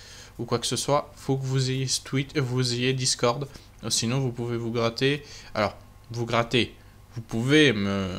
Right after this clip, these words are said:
me rajouter ou quoi que ce soit, que ce soit sur la Xbox ou quoi que ce soit quand on se connaît bien, mais avant tout sur le Discord, parce que sinon j'accepte personne, et ça c'est hors de question que je vous accepte sur la console,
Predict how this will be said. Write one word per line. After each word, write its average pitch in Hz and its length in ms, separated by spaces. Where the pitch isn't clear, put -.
me 98 140
rajouter 104 440
ou 117 100
quoi 113 120
que - 80
ce 101 140
soit, 127 520
que 156 120
ce - 140
soit - 200
sur 98 220
la 98 120
Xbox 117 400
ou 104 60
quoi 101 160
que - 80
ce 104 80
soit 113 260
quand 98 280
on 98 60
se - 100
connaît 98 280
bien, 110 240
mais 107 180
avant 120 260
tout 127 240
sur 120 440
le 110 300
Discord, 120 640
parce - 120
que 110 100
sinon 120 280
j'accepte 107 460
personne, 110 500
et 107 100
ça 127 300
c'est - 260
hors 113 160
de 127 80
question 131 400
que 117 140
je 117 100
vous 113 160
accepte - 320
sur 107 160
la 107 80
console, 117 460